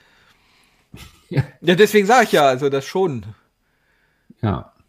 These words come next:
Speaker 1: Na, also ich hab, ich, ich war, also mich hat das wirklich glücklich gemacht. Ich weiß nicht, also ich fand's jetzt total geil, dieses Konzert.
Speaker 2: Ja.
Speaker 1: Also
Speaker 2: Ja.
Speaker 1: vielleicht
Speaker 2: Cool.
Speaker 1: vor fünf Jahren. Ja.
Speaker 2: Cool.
Speaker 1: Ähm, das war's eigentlich. Ähm, was
Speaker 2: Ja.
Speaker 1: mehr,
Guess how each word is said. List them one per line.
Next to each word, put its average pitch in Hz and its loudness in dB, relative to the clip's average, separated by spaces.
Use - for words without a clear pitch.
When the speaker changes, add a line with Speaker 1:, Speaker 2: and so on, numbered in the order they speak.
Speaker 1:
Na, 175 4
also 120 0
ich 135 -2
hab, 139 2
ich, - -6
ich - -4
war, 139 2
also 127 0
mich 135 2
hat 143 0
das 120 0
wirklich 107 -4
glücklich 147 0
gemacht. 151 -2
Ich 120 -8
weiß 139 0
nicht, 101 -2
also 92 -4
ich 92 -10
fand's 123 -2
jetzt 120 -4
total 101 -2
geil, 73 -6
dieses 76 -12
Konzert. 76 -10
Speaker 2:
Ja. - -12
Speaker 1:
Also 85 -4
Speaker 2:
Ja. - -8
Speaker 1:
vielleicht 80 -6
Speaker 2:
Cool. - -6
Speaker 1:
vor 80 -6
fünf 78 -8
Jahren. 95 2
Ja. - -16
Speaker 2:
Cool. 120 -6
Speaker 1:
Ähm, 107 -4
das - -12
war's 131 2
eigentlich. 78 -8
Ähm, 80 -2
was 120 -6
Speaker 2:
Ja. 80 -12
Speaker 1:
mehr, 107 2